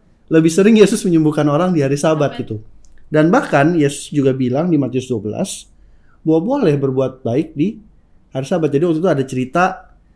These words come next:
Speaker 1: Yesus menyembuhkan juga, orang Farisi bilang,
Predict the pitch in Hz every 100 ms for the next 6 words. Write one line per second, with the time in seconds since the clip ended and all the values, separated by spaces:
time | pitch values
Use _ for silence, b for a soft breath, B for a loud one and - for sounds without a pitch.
0 | _ _ 135 131 127 135 131 123 131 127
1 | 120 143 208 - - 143 131 131 135 139
2 | - - 127 127 127 151 135 160 196 196